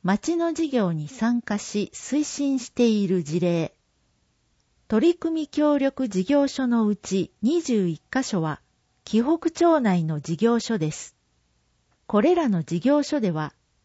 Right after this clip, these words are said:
従業員の健康づくりを、紀北町のマイレージ事業である、ちょい減らし、プラステンチャレンジにより進め、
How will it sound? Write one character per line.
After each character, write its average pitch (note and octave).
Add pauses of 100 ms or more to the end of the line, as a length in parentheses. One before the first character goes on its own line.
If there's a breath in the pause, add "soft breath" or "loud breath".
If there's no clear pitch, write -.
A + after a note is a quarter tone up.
従 C#4
業 E4+
員 G3
の D#3+
健 C#4
康 D4
づ D4
く A#3+
り D#3+
を、 - (420)
紀 A3+
北 E4+
町 D4+
の C4+
マ A#3
イ D#4
レ D#4
ー C#4+
ジ C#4+
事 C4+
業 G#3+
で D#3
あ E3+
る、 D#3+ (540)
ち A3
ょ C4
い E4
減 D4
ら C4
し、 - (180)
プ D#4+
ラ D#4+
ス D#3+
テ C#4+
ン C#4+
チ -
ャ C#4
レ C4+
ン F3+
ジ D#3
に D#3
よ D3
り F#3
進 G3+
め、 F#3